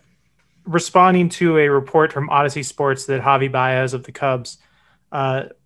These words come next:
said he wants to play with Francisco Lindor of the Mets, uh, good old John Heyman tweeted out, uh, <laughs> "Old friends would make one heck of a D P combo."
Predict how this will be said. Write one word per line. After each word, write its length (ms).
said 340
he 200
wants 400
to 180
play 240
with 160
Francisco 480
Lindor 220
of 80
the 80
Mets, 480
uh, 460
good 160
old 180
John 220
Heyman 500
tweeted 340
out, 320
uh, 360
<laughs> 60
"Old 240
friends 320
would 140
make 180
one 200
heck 220
of 100
a 60
D 220
P 180
combo." 600